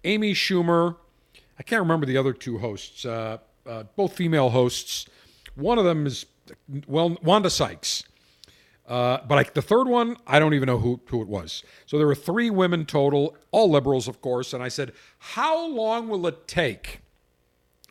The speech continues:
until they go after either Trump,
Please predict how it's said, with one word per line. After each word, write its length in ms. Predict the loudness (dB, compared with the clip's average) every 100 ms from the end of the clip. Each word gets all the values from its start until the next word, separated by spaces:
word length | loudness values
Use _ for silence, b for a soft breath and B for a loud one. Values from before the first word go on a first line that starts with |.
| _
until 360 | -6 2 2 4
they 160 | 4
go 220 | 4 2
after 480 | 2 0 -2 -6 -6 -6
either 460 | -4 0 0 -2 -6 _
Trump, 540 | 0 2 2 -2 -12